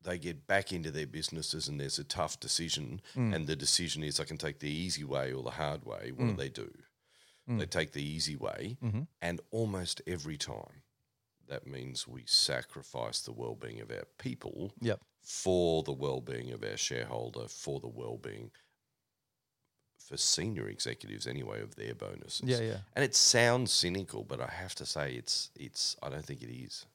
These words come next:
Speaker 1: I really don't.
Speaker 2: Well,
Speaker 1: I don't
Speaker 2: it's,
Speaker 1: think it's
Speaker 2: it's,
Speaker 1: cynicism,
Speaker 2: it's a
Speaker 1: it's
Speaker 2: very
Speaker 1: reality.
Speaker 2: public pattern,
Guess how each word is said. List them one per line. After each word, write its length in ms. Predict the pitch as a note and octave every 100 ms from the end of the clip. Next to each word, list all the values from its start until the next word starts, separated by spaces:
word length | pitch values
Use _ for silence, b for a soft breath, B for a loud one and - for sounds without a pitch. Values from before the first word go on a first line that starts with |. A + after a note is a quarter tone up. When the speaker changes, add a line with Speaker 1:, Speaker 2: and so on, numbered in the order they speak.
| _
Speaker 1:
I 40 | D2
really 260 | D2+ C2+
don't. 260 | A1+ G#1 G1+ -
Speaker 2:
Well, 140 | F3+
Speaker 1:
I 60 | G#2
don't 40 |
Speaker 2:
it's, 60 | G2
Speaker 1:
think 120 | D3
it's 60 | B2+
Speaker 2:
it's, 60 | D3
Speaker 1:
cynicism, 320 | C#3+ C3 C#3+
Speaker 2:
it's 80 | A#2
a 20 |
Speaker 1:
it's 160 | B2+ D#3
Speaker 2:
very 120 | D#3+
Speaker 1:
reality. 180 | A#2 -
Speaker 2:
public 360 | A#2 G#2+ -
pattern, 360 | - B2 -